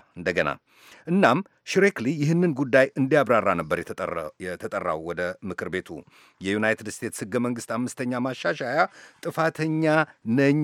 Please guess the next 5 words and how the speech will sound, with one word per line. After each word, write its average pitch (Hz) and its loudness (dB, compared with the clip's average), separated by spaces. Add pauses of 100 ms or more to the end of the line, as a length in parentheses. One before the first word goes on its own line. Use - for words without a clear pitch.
(120)
አለማለትን 120 2
ወይም 107 2
በራስ 113 0
ላይ 98 -2 (360)
አለመመስከርን 113 0